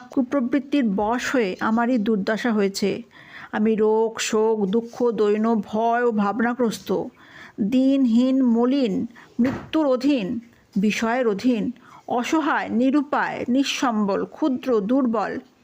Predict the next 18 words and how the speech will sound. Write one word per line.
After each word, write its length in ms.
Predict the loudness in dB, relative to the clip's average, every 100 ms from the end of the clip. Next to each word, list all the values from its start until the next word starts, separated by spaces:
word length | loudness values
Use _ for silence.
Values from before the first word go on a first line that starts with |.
| _ _ -6
অপদার্থ 560 | -4 -2 -2 -2 0
হয়ে 180 | 0 0
পড়েছি। 540 | 0 -2 -2 -4 -6 -6 -14 _ _ -2
হে 100 | 0
প্রভু, 500 | 0 0 0 -2 -4 -8 -2
তুমি 180 | 0
নিজ 300 | 2 2 2
গুণে 360 | 0 0 0 0
দয়া 400 | 0 0 0 0
করে 320 | -2 0 0
আমার 220 | 0 -2
সমস্ত 540 | -2 0 0 0 -2 -4
পাপ 460 | -4 -2 -2 -2
রাশি, 420 | -4 -4 -4 -4 0
দোষ 400 | 0 0 -2 -4
রাশি, 420 | -4 -4 -4 -2
অভাব 420 | -2 -2 -2 -2
রাশি, 440 | -4 -4 -4 -6